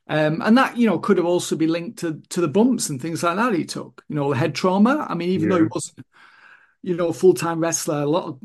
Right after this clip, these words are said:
Speaker 1: his career, he was not a full-time wrestler. He was a wrestler and obviously took a lot of bumps in his career.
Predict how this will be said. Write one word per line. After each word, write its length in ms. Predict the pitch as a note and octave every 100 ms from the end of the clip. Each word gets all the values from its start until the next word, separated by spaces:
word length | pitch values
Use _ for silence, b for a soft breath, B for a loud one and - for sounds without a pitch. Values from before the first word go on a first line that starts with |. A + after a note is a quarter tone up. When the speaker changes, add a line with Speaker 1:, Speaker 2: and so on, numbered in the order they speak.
| -
Speaker 1:
his 400 | A#2+ C#3 D#3+ -
career, 360 | - D#3+ D#3
he 60 | D3
was 140 | C#3
not 180 | D3+ E3
a 40 | D#3
full-time 520 | - D3 C#3+ D3 C#3+
wrestler. 400 | F3 E3 D#3 C#3+
He 220 | A2 F3
was 340 | D3 E3+ F3+
a 60 | -
wrestler 420 | C3+ C#3 C#3 E3
and 180 | D#3 D#3+
obviously 400 | E3 C#3 D3 -
took 240 | C#3 D#3 D3+
a 60 |
lot 140 | C#3+ D3+
of 80 | C#3
bumps 300 | E3 D#3+ -
in 60 |
his 140 | D#3+ D#3
career. 400 | D3+ E3+ A#3+